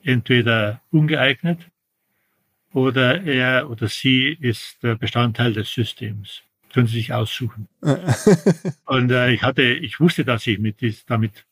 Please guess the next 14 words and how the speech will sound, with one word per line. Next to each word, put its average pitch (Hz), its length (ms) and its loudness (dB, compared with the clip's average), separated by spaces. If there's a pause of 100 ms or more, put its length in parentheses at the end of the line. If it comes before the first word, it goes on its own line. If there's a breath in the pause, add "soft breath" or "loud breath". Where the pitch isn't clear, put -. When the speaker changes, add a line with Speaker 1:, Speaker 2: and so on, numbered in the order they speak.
(120)
Speaker 1:
null 170 340 4
zu - 140 -8
tun 110 320 -4
hatte, 127 220 -6
überhaupt 123 420 -2
gar 120 160 2
nicht, 123 320 -4
auch 113 160 -6
noch 127 100 0
nie 120 200 2
damit 117 280 -2
in 107 100 0
Berührung 120 420 2
kam. 104 460 -2